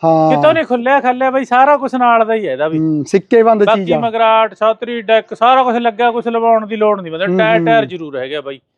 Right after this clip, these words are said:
Speaker 1: ਹਾਂ।
Speaker 2: ਹਾਂ, ਇਹਦਾ ਆਪਾਂ ਸਾਢੇ ਚਾਰ ਲੱਖ ਡਿਮਾਂਡ ਕਰਦੇ ਆ ਜੀ।
Speaker 1: ਠੀਕ ਹੈ। ਇਹ
Speaker 2: ਬਾਕੀ
Speaker 1: ਕਿੰਨੇ
Speaker 2: ਮੌਕੇ
Speaker 1: ਘੰਟੇ
Speaker 2: ਤੇ
Speaker 1: ਚੱਲਿਆ
Speaker 2: ਆਪਾਂ
Speaker 1: ਬਾਹੂ?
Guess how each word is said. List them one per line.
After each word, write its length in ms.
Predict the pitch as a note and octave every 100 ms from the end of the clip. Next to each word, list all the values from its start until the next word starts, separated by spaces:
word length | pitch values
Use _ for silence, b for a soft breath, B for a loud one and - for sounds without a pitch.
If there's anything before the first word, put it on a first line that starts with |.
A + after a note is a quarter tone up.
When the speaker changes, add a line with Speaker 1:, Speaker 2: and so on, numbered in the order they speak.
| _
Speaker 1:
ਹਾਂ। 480 | E3+ E3+ E3 D3+ C3 -
Speaker 2:
ਹਾਂ, 220 | D#3 C#3+ D3+
ਇਹਦਾ 200 | A3 C#4+
ਆਪਾਂ 220 | - C4+
ਸਾਢੇ 320 | A#3 D#3 F#3+
ਚਾਰ 240 | G#3 F#3+
ਲੱਖ 240 | E3 D3 D#3
ਡਿਮਾਂਡ 360 | C#3+ D3 C#3
ਕਰਦੇ 320 | C3+ C3+ B2 C3
ਆ 60 |
ਜੀ। 80 | B2 _
Speaker 1:
ਠੀਕ 280 | - F#3+ F3+
ਹੈ। 60 | G#3
ਇਹ 60 |
Speaker 2:
ਬਾਕੀ 160 | A#3 G#3+
Speaker 1:
ਕਿੰਨੇ 180 | C4 C4+
Speaker 2:
ਮੌਕੇ 100 | D4+
Speaker 1:
ਘੰਟੇ 180 | C4 B3+
Speaker 2:
ਤੇ 40 |
Speaker 1:
ਚੱਲਿਆ 220 | B3+ B3+
Speaker 2:
ਆਪਾਂ 120 | B3
Speaker 1:
ਬਾਹੂ? 260 | A3+ A#3+ C#4+